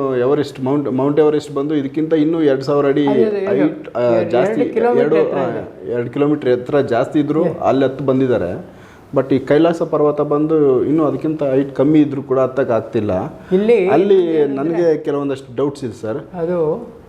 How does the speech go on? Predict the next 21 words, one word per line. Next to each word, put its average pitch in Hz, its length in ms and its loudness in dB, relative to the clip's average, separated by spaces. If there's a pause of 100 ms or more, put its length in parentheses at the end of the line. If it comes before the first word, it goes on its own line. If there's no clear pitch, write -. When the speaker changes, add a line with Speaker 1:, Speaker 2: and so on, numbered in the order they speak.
Speaker 1:
ಆ, - 80 -4
Speaker 2:
ಒಂದು, 120 380 0
ಹ್ಮ್. 175 440 -4 (160)
Speaker 1:
ಅದ್ರಲ್ಲಿ 139 320 4
ಸರ್, 120 240 0
ಅಲ್ಲಿ 135 280 0
ಹತ್ತಕ್ಕೆ 156 360 0
ಯಾರು 160 180 2
ಹೊರಟಿರ್ತಾರಲ್ಲ, 151 640 2 (420)
ಅವ್ರದ್ದು 170 800 4 (380)
ಬಾಡಿ, 175 320 4 (840)
ಬಾಡಿನಲ್ಲಿ 151 600 -2
ತುಂಬ 160 160 0
ಬದಲಾವಣೆ 139 480 -2
ಆಗ್ತದೆ. 113 340 -4
ಉಗುರುಗಳು 139 400 0
ಜಲ್ದಿ 123 320 0
ಬೆಳೆದಿರೋದು, 107 600 0
ಕೂದಲುಗಳು 123 440 2
ಜಲ್ದಿ 113 300 0
ಬೆಳೆದಿರೋದು, 98 720 -2